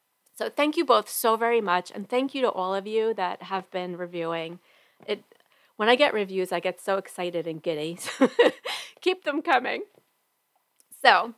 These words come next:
also, your, um, your ratings and reviews on Apple and Spotify really do help my podcast grow.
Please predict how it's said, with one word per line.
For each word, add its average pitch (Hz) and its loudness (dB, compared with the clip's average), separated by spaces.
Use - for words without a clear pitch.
also, 240 2
your, 220 4
um, 185 2
your 233 8
ratings 233 4
and 233 -2
reviews 196 -4
on 185 -4
Apple 208 -4
and 196 -12
Spotify 196 -6
really 294 2
do 220 -4
help 190 -4
my 180 -6
podcast 175 -10
grow. 165 -6